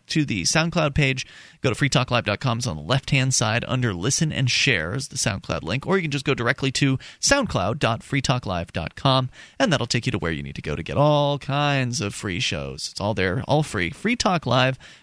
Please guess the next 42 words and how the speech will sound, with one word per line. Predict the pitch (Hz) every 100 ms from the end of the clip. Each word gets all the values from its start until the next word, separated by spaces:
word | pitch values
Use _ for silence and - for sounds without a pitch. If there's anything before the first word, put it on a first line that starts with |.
| -
dot | 196 202 -
com. | 127 175
Now, |
if | 240
you | 240
like | 254 269
the |
show | 233 208
and | 180
you |
want | 156 147
to |
help | 139
support | - 127 135 123
us, | 113 -
there | 127 110
are |
different | - 113
ways | 98 -
to | -
do | 98
that. | 92
We'll | 62
tell | - 101
you |
more | 82
about | 80 87 -
that | 95 - - - - -
here | 151 127
as | 95 117 113
the, | 120 113 117
uh, |
show | 113 160 151
continues | 147 135 185 170 151 151
on. | 185 160 143
And, | 202
of | 202
course, | 190 147
as | 151 143
it |
continues | 139 131 156 143 131
on, | 131